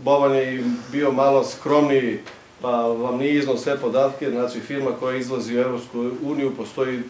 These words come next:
duži niz godina, sarađuju sa najvećim izvoznicima u našoj zemlji. Potrebne su im neograničene količine robe. Mi otprilike u Pirotu svake godine imamo negde oko hiljadu petsto hektara pod povrćem, uglavnom dominira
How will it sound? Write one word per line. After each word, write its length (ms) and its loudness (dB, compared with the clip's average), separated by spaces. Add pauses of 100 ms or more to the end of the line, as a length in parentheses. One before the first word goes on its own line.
(240)
duži 300 -6
niz 220 -2
godina, 360 0
sarađuju 460 -2
sa 140 -6
najvećim 540 -4
izvoznicima 760 -4 (360)
u 80 -4
našoj 300 -2
zemlji. 460 2 (440)
Potrebne 380 2
su 140 -4
im 120 0
neograničene 720 6
količine 500 0
robe. 420 4 (560)
Mi 400 8
otprilike 520 4
u 80 0
Pirotu 420 2
svake 380 0
godine 580 0
imamo 200 2
negde 220 0
oko 160 -2
hiljadu 340 -4
petsto 280 -2
hektara 440 -2
pod 200 0 (100)
povrćem, 640 0
uglavnom 400 2
dominira 400 0